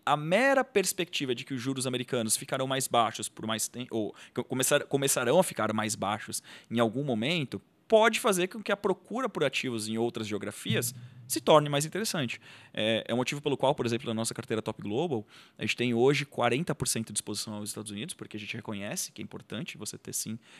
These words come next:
exposição à maior economia do mundo, mas sessenta por cento da nossa carteira é ex-Estados Unidos.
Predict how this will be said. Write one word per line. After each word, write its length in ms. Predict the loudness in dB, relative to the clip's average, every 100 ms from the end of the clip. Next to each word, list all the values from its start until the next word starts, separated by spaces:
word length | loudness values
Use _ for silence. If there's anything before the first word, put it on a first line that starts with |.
| -12
exposição 440 | -8 -4 -2 -2 -2
à 40 |
maior 200 | -2 -4
economia 340 | -4 -6 -4 -6
do 80 |
mundo, 320 | -4 -4 -4 -6 -14 0
mas 180 | 4
sessenta 680 | 6 6 6 4 4 0 -2
por 200 | -2 -2
cento 340 | 0 -2 -4 -6
da 100 | -6
nossa 200 | -6 -8
carteira 580 | -12 -6 -2 0 -2 -2
é 160 | -2 -2 _
ex-Estados 720 | -2 0 -2 -2 -6 -4 -4
Unidos. 340 | -2 -4 -4